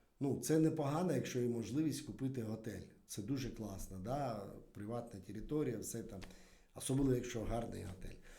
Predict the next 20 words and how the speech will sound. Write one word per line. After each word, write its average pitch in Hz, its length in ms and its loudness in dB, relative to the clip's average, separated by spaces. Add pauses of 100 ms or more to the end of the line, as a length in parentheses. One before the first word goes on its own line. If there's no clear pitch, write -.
(880)
<clears throat> 180 160 10 (1300)
Але 127 320 6
оця 123 360 0
культура 120 460 2
гостинності, 104 800 2
коли 120 300 0
ще 127 220 0
й 110 80 2
спілкуєшся, 123 840 2 (520)
коли 147 420 6
можеш 127 640 0 (300)
передавати 139 840 6
свою, 120 840 2
якесь 113 480 -2
своє 110 220 0
багатство, 120 560 0
духовну 110 560 -4
віру, 123 380 0 (240)
це 151 380 4 (160)
дуже 135 340 4